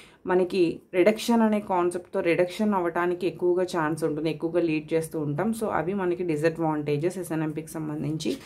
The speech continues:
So, మీరు ఎస్ఎన్ఎంపి protocol గురించి అడిగినప్పుడు four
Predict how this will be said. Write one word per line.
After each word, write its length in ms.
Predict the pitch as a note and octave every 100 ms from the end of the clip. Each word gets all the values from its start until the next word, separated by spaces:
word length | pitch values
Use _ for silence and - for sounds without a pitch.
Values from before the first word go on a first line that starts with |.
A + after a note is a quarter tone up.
| - - - -
So, 60 | G#3 F#3
మీరు 160 | F3+ E3
ఎస్ఎన్ఎంపి 440 | D#3+ F#3+ G3+ G#3 A3
protocol 440 | F#3 F3+ F3+ G3 F#3
గురించి 300 | F3+ F3 F3+ D#3+
అడిగినప్పుడు 640 | D#3 E3+ E3+ D#3+ - F#3+ C#4 - - - _ -
four 280 | F3+ F#3+